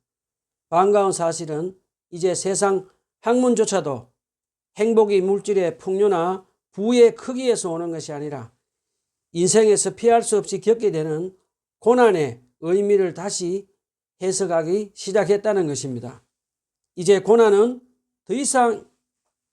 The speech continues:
시-, 인생의 실패가 아니라 하나님께서 참된 삶의 의미와 하늘 소망으로 인도하시는 통로라는 것입니다. 그렇다면 우리는 왜 이렇게 힘든 욥기를 읽고 묵상하고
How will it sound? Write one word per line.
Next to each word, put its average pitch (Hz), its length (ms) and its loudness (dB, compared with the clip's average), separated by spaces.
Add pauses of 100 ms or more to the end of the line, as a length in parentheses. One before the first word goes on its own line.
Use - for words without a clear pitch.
(240)
시-, - 300 -14
인생의 202 460 2
실패가 240 460 -2
아니라 160 400 -6 (800)
하나님께서 190 640 0
참된 214 380 0
삶의 214 400 2
의미와 190 720 2 (260)
하늘 277 280 -4
소망으로 220 800 0 (300)
인도하시는 170 640 -4
통로라는 208 580 0
것입니다. 127 640 -8 (320)
그렇다면 208 560 0
우리는 185 400 2
왜 233 360 2 (600)
이렇게 254 400 -2
힘든 214 420 0
욥기를 202 540 0
읽고 175 640 -4
묵상하고 202 840 -2